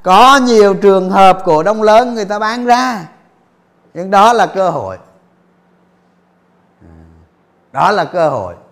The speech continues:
Chứ không phải lúc nào cổ đông lớn bán ra là, là, là nó xấu đâu.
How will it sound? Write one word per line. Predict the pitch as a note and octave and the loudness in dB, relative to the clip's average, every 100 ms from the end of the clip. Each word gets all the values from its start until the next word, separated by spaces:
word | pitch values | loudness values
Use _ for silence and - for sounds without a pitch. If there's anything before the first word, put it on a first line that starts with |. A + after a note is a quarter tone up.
| _ _ _ _ _ _ _ _ _ _ _ F#2 | _ _ _ _ _ _ _ _ _ _ _ -12
Chứ | D3+ | -8
không | F#3+ | -6
phải | G3+ D#3 | -4 -4
lúc | F3 A3 | -4 -4
nào | G3 F3 F3+ | -2 -2 -2
cổ | E3 E3 | -4 -4
đông | G3+ G3+ | -4 -2
lớn | G3+ A#3 B3 B3 | -2 -2 -6 -12
bán | G#3 A3+ | -12 -8
ra | A#3 A3 | -6 -6
là, | A3 G#3 | -6 -10
là, | G#3 G3+ G3+ G3+ B3+ _ _ _ _ - | -12 -12 -12 -16 -20 _ _ _ _ -14
là | F#3 | -10
nó | G#3 | -8
xấu | A#3 A#3 B3+ | -4 -2 0
đâu. | C4+ B3 | 0 -2